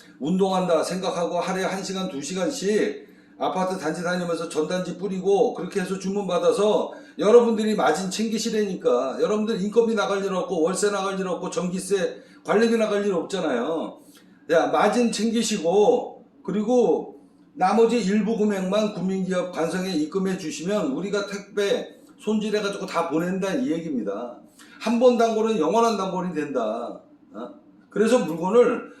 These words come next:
먹는 거 갖고는 장난치면 안 되는 거예요. 옛날서부터. 예, 옛날 말에 먹는 거 갖고 장난치는 놈들 무진장 많잖아. 먹는 거 갖고는 장난치지 마라.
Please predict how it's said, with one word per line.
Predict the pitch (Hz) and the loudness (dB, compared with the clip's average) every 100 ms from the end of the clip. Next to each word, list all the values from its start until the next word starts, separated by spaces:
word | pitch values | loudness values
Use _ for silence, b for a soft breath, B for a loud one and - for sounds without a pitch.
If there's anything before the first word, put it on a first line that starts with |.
| - | -4
먹는 | 254 233 247 240 | 0 4 4 2
거 | 226 | 2
갖고는 | 220 208 214 240 226 | 0 0 0 0 -2
장난치면 | - 190 214 - 202 208 | -4 -2 0 0 -2 -2
안 | 190 135 | -2 -2
되는 | 185 190 190 | -2 -2 2
거예요. | 175 170 160 | 4 4 0
옛날서부터. | 139 131 120 120 117 110 113 131 110 107 | -2 -2 -4 -8 -6 -4 -2 -2 -4 -6
예, | 135 B B B B | -10 B B B B
옛날 | 185 233 254 233 | -2 2 4 4
말에 | 214 208 208 | 4 2 2
먹는 | 160 208 226 | 2 2 2
거 | 220 | 2
갖고 | 214 214 | 2 0
장난치는 | 226 180 202 190 208 202 196 | -2 -2 -2 -4 -4 -2 -2
놈들 | 190 180 185 165 131 | -4 -4 -4 -4 -4
무진장 | 123 202 220 196 | -4 -2 0 -2
많잖아. | 165 135 143 113 | -4 -6 -8 -6
먹는 | - 208 247 240 233 226 | -2 2 2 2 0 0
거 | 220 | 0
갖고는 | 214 220 233 233 | 0 0 0 -2
장난치지 | 165 202 196 - 185 196 | -2 -2 -2 -4 -6 -2
마라. | 160 147 123 131 147 98 | 0 2 0 0 -2 -6